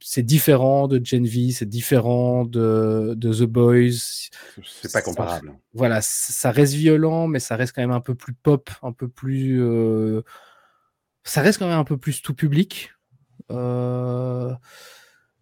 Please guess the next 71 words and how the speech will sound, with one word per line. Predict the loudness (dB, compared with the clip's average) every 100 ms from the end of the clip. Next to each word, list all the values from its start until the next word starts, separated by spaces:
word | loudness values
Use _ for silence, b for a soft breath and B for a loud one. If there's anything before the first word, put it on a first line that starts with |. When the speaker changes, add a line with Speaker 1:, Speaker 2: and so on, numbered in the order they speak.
| _ -20 -20 -18
Speaker 1:
je | -12
sais | -2 2
pas, | 6
il | 6
y |
a, |
il | 6
y | 6
a, | 4
il | 4
y |
a | 2
un |
côté | 2 4 2
parfois | 2 -2 0
un | 0
petit | -2 -6
peu, | 0
euh, | 2 4 4 4 2 0
je | -2
sais |
pas | -4
ce | 0
que, | 0 0
ce | -2
que | -2
vous | -2 -2 -2 -4
en |
pensez, | -2 -4 0
euh, | 2 2 0
ceux | -6
qui | -10
ont | -8
vu, | -8 -8 -8
mais, | -4 -2
euh, | -2 -2 -4
il | -2
y | -4
a |
parfois | -2 -6 -2 -2
un | 0
côté | 0 2
un | 0
peu, | 4 4
euh, | 6 6 2
Dragon | 0 0 2
Ball | 2 4 4
dans | 4
le | 0
côté, | 0 0 2
euh, | 4 4 2
ouais, | 2 2
il |
y | 0
a, |
il | -4
y |
a | -6
des | -6
vraies | -4 0 0
scènes | 2 0
violentes | 0 0 2 2 0 0
de, | -4 -2 -4 -4
de, | -6 -8
de | -6 -4
membres | 0 0 2
arrachés, | 0 -2 -8 -6
des | -6
choses | -6 -10
comme | -10 -6
ça. | 0 0